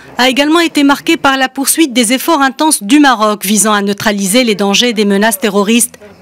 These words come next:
et à démanteler les projets extrémistes qui menacent la stabilité du royaume.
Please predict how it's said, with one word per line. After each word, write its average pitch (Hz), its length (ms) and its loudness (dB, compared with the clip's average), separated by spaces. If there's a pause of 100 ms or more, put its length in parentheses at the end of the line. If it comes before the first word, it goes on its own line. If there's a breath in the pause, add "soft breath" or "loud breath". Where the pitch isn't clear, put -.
(140)
et 285 100 2
à 302 120 2
démanteler 254 560 0
les 196 100 0
projets 220 320 0
extrémistes 214 680 -2 (160)
qui 294 120 6
menacent 294 340 2
la 220 120 0
stabilité 208 460 -2
du 226 120 0
royaume. 208 520 -2